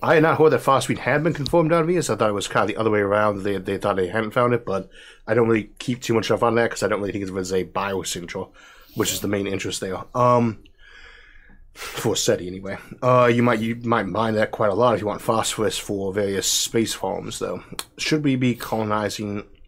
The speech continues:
Venus? Should we be spending more attention on Venus? Um, what was the actual question again?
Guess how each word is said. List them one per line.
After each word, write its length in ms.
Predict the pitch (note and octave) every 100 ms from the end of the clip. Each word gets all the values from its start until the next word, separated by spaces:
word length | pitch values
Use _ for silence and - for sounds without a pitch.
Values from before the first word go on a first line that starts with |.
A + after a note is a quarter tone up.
| _ _ - -
Venus? 460 | G2+ G2+ - -
Should 220 | - -
we 80 | G2
be 100 | F#2+
spending 260 | - G#2 G2
more 100 | F#2+
attention 340 | - G2+ F#2+
on 140 | F2+ F2+
Venus? 480 | F#2 E2+ - - - _ - - - - -
Um, 560 | F#2+ F#2+ F#2 F#2 F#2 - -
what 140 | - B2+
was 100 | A2+
the 80 | A2+
actual 200 | - -
question 400 | - A2 - -
again? 220 | - -